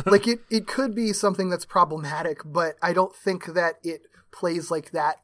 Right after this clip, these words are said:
because he's never played as just being a monster. He's only a monster because no, no one's really helping him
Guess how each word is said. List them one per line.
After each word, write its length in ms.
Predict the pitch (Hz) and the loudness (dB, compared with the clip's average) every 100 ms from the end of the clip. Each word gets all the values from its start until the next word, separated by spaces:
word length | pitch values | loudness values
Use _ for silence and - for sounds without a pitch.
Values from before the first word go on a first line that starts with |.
| - | -16
because 520 | 160 - 180 175 156 | -14 -8 -2 -2 -2
he's 220 | - 160 160 | -10 -10 -10
never 380 | 160 160 156 | -4 -2 -2
played 460 | 147 - 165 156 151 | -4 -6 -6 -4 -6
as 320 | 147 147 135 | -6 -6 -6
just 280 | - 147 - | -12 -14 -14
being 440 | 143 151 143 143 135 _ _ - | -12 -12 -12 -14 -20 _ _ -2
a 220 | 175 160 | 0 0
monster. 720 | 151 147 156 156 151 - 143 | -4 -2 2 2 0 -6 -6
He's 160 | 131 175 | -4 -2
only 380 | 202 208 214 190 | 4 4 4 2
a 40 | |
monster 600 | 165 165 165 185 - 165 | 2 4 4 4 -2 -4
because 720 | 147 143 151 143 135 131 - _ _ _ _ - | -4 -6 -4 -4 -4 -10 -12 _ _ _ _ -14
no, 280 | 156 156 151 - _ - - | -10 -8 -10 -16 _ -20 -8
no 200 | 170 180 | 0 4
one's 240 | 202 170 | 6 4
really 240 | 190 180 156 | 4 4 4
helping 480 | 160 160 175 151 139 | 0 0 -2 -4 -8
him 320 | 135 139 | -8 -8